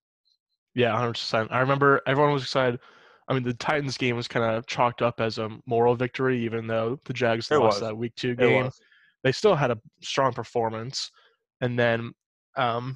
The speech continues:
Speaker 1: it was really just the Mon-, or the Thursday night football game against the Dolphins, and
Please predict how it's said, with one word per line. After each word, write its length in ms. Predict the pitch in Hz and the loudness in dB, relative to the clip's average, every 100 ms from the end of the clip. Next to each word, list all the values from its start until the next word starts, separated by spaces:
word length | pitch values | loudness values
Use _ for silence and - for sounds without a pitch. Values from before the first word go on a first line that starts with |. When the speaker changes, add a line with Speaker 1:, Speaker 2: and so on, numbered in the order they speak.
| - | 0
Speaker 1:
it 60 | |
was 180 | 143 127 | 0 2
really 200 | 151 156 | 2 2
just 260 | 139 131 - | 2 -2 -2
the 320 | 120 117 113 _ _ _ 151 135 | -2 -2 -6 _ _ _ -6 -4
Mon-, 180 | 131 - | -4 -2
or 100 | 127 | -2
the 120 | 113 | -2
Thursday 320 | - 135 123 127 | 0 0 0 0
night 180 | 117 | -4
football 300 | - 117 123 | -4 -4 -2
game 180 | 120 120 | -2 -4
against 240 | 117 117 - | -6 -10 -10
the 60 | |
Dolphins, 580 | 110 113 117 127 120 113 | -6 -4 -4 -6 -8 -8
and 220 | 110 110 | -10 -10